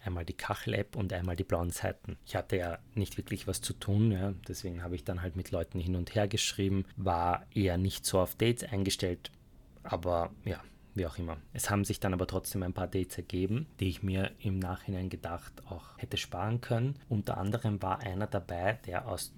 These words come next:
Deutschland gekommen ist und ich habe ihm die Adresse vom Hotel geschickt. Und dann schreibt er mir, wo ich bin. Und ich so, "Naja, in dem Hotel, wovon ich dir die Adresse geschickt habe,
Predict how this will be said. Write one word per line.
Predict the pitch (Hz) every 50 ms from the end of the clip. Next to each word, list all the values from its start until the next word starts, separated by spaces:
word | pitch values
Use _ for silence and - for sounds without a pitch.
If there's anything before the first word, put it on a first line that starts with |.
| - - -
Deutschland | - 92 92 - - 104 95 -
gekommen | - - - - - 92 85 90 104
ist | 123 127 117 156 175 - - - -
und | - 107
ich | 85 - - -
habe | 98 92 95 107
ihm | 123 131 135 156 175 - - -
die | 110
Adresse | 104 - 98 92 90 - - 113
vom | - - 107 98
Hotel | 98 98 - - 90 85 82
geschickt. | 90 87 - - - - - - - - - - -
Und | - 117 101 92
dann | 95 92 101 120 131 170 - -
schreibt | - - - - 90 87 90 - - -
er | 104
mir, | 98 98 98 101 117 139 156 - -
wo | 110 95 95
ich | 95 95 - -
bin. | - 92 90 87 85 - -
Und | - 87 87
ich | 87 - -
so, | - - 87 85 87 - - _ _ _ _ _ _ _
"Naja, | - 92 87 85 90 90 - - _ _ _ _ -
in | - 98
dem | 87 - 90 87 90
Hotel, | 92 - - 95 87 87 92 95 117 - -
wovon | - 98 - - 98 92
ich | 87 -
dir | - 98
die | 95 101
Adresse | 104 101 - - 117 110 - -
geschickt | 92 95 - - - - - - -
habe, | 92 87 -